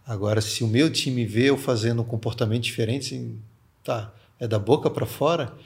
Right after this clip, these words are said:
então imagina o resto, né? Então, por isso que eu falo, o exemplo tem que existir e tem que ser muito claro. E isso é extremamente importante na liderança, né? Principalmente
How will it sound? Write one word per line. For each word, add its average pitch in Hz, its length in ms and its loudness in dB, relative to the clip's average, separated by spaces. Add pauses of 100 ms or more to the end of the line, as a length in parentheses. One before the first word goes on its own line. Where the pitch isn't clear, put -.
(220)
então 131 180 0
imagina 139 400 4
o 131 60 4
resto, 117 420 0
né? 98 120 -8 (460)
Então, - 140 -8
por 107 140 -4
isso 135 160 0
que - 60 -2
eu 147 40 2
falo, 110 280 2
o 117 60 6
exemplo 123 800 2 (520)
tem 165 220 6
que 165 120 -2
existir 131 760 -2
e 123 60 -6
tem 123 220 -6
que 127 80 -6
ser - 140 0
muito 127 260 -2
claro. 113 400 2 (640)
E 107 140 -6
isso - 160 -2
é - 20 -4
extremamente 113 440 0
importante 117 580 -2 (360)
na 135 460 2
liderança, 131 680 0
né? 98 160 -8
Principalmente 117 840 0